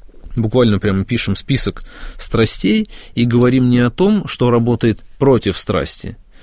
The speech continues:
потому что так, добродетели, которые работают против страсти, они тоже есть, а о том, во что мы эту страсть призваны преобразить. То есть, например, а, человек, способный,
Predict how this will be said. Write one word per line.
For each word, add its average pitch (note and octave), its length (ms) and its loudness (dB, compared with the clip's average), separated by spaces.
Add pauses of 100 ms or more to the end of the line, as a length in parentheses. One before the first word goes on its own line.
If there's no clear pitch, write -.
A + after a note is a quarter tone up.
(200)
потому G#2+ 180 -2
что - 180 -10
так, A2+ 200 0
добродетели, A2 720 0
которые G#2+ 320 0
работают G#2 320 -2
против D3 360 0
страсти, - 380 -4
они G2 160 -2
тоже F#2+ 320 0
есть, E2 300 -6
а G#2 160 0
о - 40 -4
том, F#3 300 0 (240)
во G#2+ 220 0
что - 260 0
мы A#2+ 240 0
эту A#2 160 -2
страсть - 520 -4 (120)
призваны A2+ 720 0 (420)
преобразить. A2 800 0 (480)
То G#2 100 -2
есть, - 220 0
например, G#2+ 640 0 (400)
а, G2+ 720 -2
человек, A2 640 0 (560)
способный, G#2+ 800 0